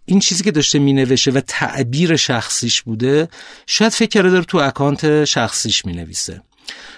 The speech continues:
چون این دیگه، اه، از هر من شمس و القمر که یه رسانه باید کلمه به کلمه رو توی رویداد توییت بکنه دیگه، تعبیر نویسی با گزارش نویسی دو تا چیزه. بعد،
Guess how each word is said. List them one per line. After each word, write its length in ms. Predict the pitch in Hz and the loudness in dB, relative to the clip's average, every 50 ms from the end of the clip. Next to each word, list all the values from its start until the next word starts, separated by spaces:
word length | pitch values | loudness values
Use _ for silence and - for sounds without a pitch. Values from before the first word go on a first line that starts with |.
| - - | -12 -6
چون 300 | - - 185 196 202 - | -2 2 2 2 2 2
این 160 | - 196 202 196 | 4 4 4 4
دیگه، 280 | 170 147 160 170 175 151 139 - - | 4 4 4 2 2 0 -4 -6 -4
اه، 60 | 143 135 131 131 131 131 127 127 123 120 123 117 | 0 0 2 2 2 2 2 2 0 0 -2 -2
از 280 | - 139 151 151 143 | 0 0 0 0 0
هر 200 | - 135 156 151 | -2 -2 0 2
من 260 | 165 160 160 160 165 160 | 2 2 4 2 2 2
شمس 440 | - - 151 143 175 165 - - | 2 2 2 2 2 2 2 0
و 120 | 170 147 143 | 0 0 2
القمر 480 | 131 120 113 117 135 147 151 131 117 | 0 0 0 0 2 2 2 2 0
که 140 | 110 - - | 0 -2 -2
یه 140 | 113 117 120 | 0 0 0
رسانه 540 | 120 120 113 110 - - 131 113 107 120 131 | 0 -2 -2 -2 -2 -2 -2 0 0 0 0
باید 200 | 135 139 147 - | 0 0 -2 -2
کلمه 560 | - - - 131 117 113 117 117 110 127 151 | -4 -4 -2 0 0 2 2 4 4 4 2
به 120 | 123 113 | 2 0
کلمه 480 | 101 - - 104 98 98 95 98 98 101 | -2 -4 -4 -2 -2 -2 -4 -4 -4 -6
رو 100 | 98 98 - | -6 -8 -10
توی 280 | - - 101 101 104 107 | -8 -8 -6 -4 -4 -4
رویداد 500 | 101 101 104 98 101 95 98 98 101 - - | -4 -4 -4 -4 -4 -6 -6 -8 -8 -10 -12
توییت 380 | - - 101 101 95 - - | -12 -10 -8 -8 -10 -10 -14
بکنه 360 | - 98 - - 107 101 95 | -16 -14 -10 -8 -8 -8 -8
دیگه، 280 | 92 92 92 101 98 95 - - - - - - - | -10 -12 -12 -12 -12 -12 -14 -18 -20 -20 -20 -16 -10
تعبیر 640 | - - 131 123 107 117 113 104 117 117 110 101 104 | -6 -4 -4 -4 -4 -4 -4 -2 -2 -2 0 -2 -2
نویسی 800 | 113 113 107 101 101 98 - - - 120 123 127 135 147 151 143 - - - - - - - _ | -2 -2 -2 -4 -4 -4 -2 -2 0 0 0 0 0 -2 -4 -6 -8 -16 -20 -20 -20 -20 -10 _
با 120 | 113 107 | -6 -4
گزارش 560 | 101 110 110 98 104 113 101 104 104 - - 107 | -2 -2 -2 -2 -2 -2 -2 -2 -4 -4 -4 -4
نویسی 360 | 101 95 98 95 - - 135 | -4 -4 -4 -4 -4 -4 -4
دو 180 | 120 123 120 | -2 -2 -2
تا 160 | 110 - 87 82 | -2 -2 -6 -8
چیزه. 400 | - - - 85 90 92 98 - _ _ - - - - - - - - _ - | -8 -8 -10 -10 -14 -14 -16 -20 _ _ -20 -20 -18 -18 -20 -20 -20 -20 _ -8
بعد، 400 | 135 127 151 170 196 226 - | -2 0 2 4 4 2 0